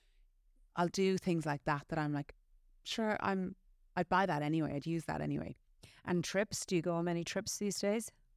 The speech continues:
Speaker 1: Um, I'll go on trips if I have the time. Um, when I see an email come in from lovely Roisin Tierney Crowe, I'm like,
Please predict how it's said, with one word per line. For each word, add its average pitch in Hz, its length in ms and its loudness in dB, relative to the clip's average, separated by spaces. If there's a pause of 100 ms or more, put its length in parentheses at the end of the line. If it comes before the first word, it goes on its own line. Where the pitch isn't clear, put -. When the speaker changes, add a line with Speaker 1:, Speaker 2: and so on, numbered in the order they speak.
(160)
Speaker 1:
Um, 196 560 0 (140)
I'll 190 140 4
go 214 360 4
on 196 200 4
trips - 520 -2
if 165 140 -4
I 165 80 2
have 156 240 0
the - 80 -12
time. 156 460 -2 (380)
Um, 160 240 2
when 151 100 0
I 151 60 -2
see 180 220 0
an 175 80 2
email 160 320 2
come 156 200 -2
in 147 100 2
from 156 180 0
lovely 147 300 0
Roisin 143 400 0
Tierney 147 260 -2
Crowe, 151 240 0
I'm 151 80 2
like, 147 160 0